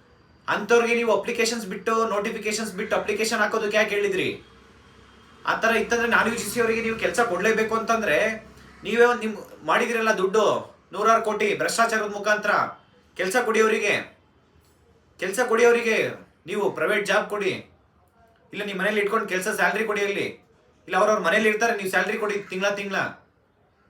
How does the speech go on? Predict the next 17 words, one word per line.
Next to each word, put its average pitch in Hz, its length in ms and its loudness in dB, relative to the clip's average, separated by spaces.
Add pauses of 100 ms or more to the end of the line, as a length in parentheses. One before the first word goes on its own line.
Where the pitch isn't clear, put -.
(360)
ನೀವ್ 185 200 -8
ಯಾಕೆ 190 260 2
ಯು 190 100 0
ಜಿ 202 120 -4
ಸಿ 214 120 -6
ಕ್ವಾಲಿಫೈಡ್ 196 460 0
ಆಗಿರೋ 190 600 -6
ಜೊತೆ 190 240 -2
ಆಟ 180 180 2
ಆಡ್ತೀರಾ 202 260 0
ಗೊತ್ತಾಗ್ತಾ 190 380 -4
ಇಲ್ಲ. 170 140 -4 (760)
ರಾಜ್ಯದ 180 360 2
ಯುವಕರು 196 460 2
ಇವತ್ತು 190 520 0
ಸುಮ್ನೆ 185 260 -2
ಇಲ್ಲ, 185 460 -2